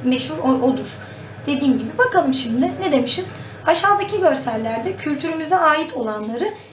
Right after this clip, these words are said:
işaretleyelim demiş. Bakalım kültürümüze ait olanlar hangileri?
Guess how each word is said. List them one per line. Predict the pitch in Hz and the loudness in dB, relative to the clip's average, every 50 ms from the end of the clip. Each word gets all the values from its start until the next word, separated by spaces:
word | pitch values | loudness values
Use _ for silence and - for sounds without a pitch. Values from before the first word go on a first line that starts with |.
| - - | -12 -4
işaretleyelim | - 277 - - 302 294 269 269 262 254 - 226 220 220 202 196 190 175 175 190 | -2 0 2 2 2 2 4 4 4 2 2 0 0 0 0 -2 -6 -10 -10 -10
demiş. | 233 - - - - - - - - - - - - | -8 -4 -4 -4 -6 -8 -14 -20 -20 -20 -14 -4 0
Bakalım | 554 605 587 370 262 226 269 - - - - - - - - - - - - - - - - - - - 240 220 | 2 2 4 2 0 0 -4 -8 -10 -16 -20 -20 -20 -20 -20 -20 -20 -20 -20 -20 -20 -20 -20 -20 -18 -18 -16 -6
kültürümüze | - 330 339 339 339 330 311 294 269 311 | 2 2 2 4 4 2 2 2 2 2
ait | 285 269 277 285 277 269 247 | 2 2 2 0 0 0 -2
olanlar | 214 208 214 226 262 302 311 | -2 -2 -2 0 0 0 0
hangileri? | 269 254 247 226 202 190 175 180 - | 0 0 0 0 -2 -4 -6 -8 -10